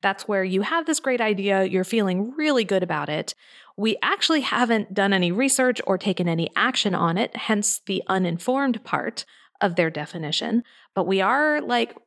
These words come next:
really thinking this could be something big. So we start at a place of uninformed optimism. Then,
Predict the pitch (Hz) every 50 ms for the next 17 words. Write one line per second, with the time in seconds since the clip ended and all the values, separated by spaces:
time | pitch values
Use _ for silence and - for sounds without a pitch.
0 | _ - 196 196 220 262 285 294 302 277 320 311 - 247 226 214 196 - - 202
1 | - - - 214 202 214 202 - 208 190 180 - 180 180 170 175 165 - - -
2 | - - - _ _ _ _ _ - - - 220 180 170 160 165 202 214 214 202
3 | - - 262 277 320 339 - - 285 285 285 285 - - 190 185 190 - - -
4 | - 185 180 180 180 - - - - 202 208 214 233 233 226 - 175 170 160 170
5 | 175 - - 156 151 156 - - - - - - - - - - 226 - _ _
6 | _ _ _ - - - _ _ - 240 277 370 359 247 220 220 254